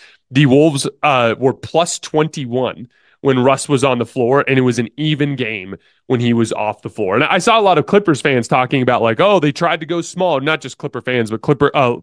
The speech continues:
people watching the game, like, the Clippers tried to go small and they still couldn't score. And it's like, yeah, they went small, but they went small with Russ. When you go with small with Russ, it's effectively like having a center on the floor offensively.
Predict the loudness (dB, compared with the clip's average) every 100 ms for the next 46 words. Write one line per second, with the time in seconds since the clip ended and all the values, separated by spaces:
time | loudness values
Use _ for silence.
0 | -6 0 2 2 2 -2 -6 -4 -4 -2
1 | -2 -4 _ _ _ _ -14 -6 -6 -6
2 | -2 -2 -2 -2 -4 -2 -2 -2 -2 -4
3 | -8 -6 -6 -4 -8 -10 -16 -4 -2 2
4 | 2 0 0 -2 -2 _ _ _ -2 2
5 | 0 -2 -2 0 2 0 0 -2 -4 -8
6 | -8 -8 -10 -10 -14 -16 -18 _ _ _
7 | _ _ _ _ _ -6 -2 2 4 4
8 | 2 -2 -2 -4 -8 -8 -6 -6 -2 -4
9 | -2 -2 2 0 0 -2 -4 -6 -6 -4
10 | -2 -2 -4 -6 -6 -4 -6 -4 -6 -6
11 | -10 -12 -20 -20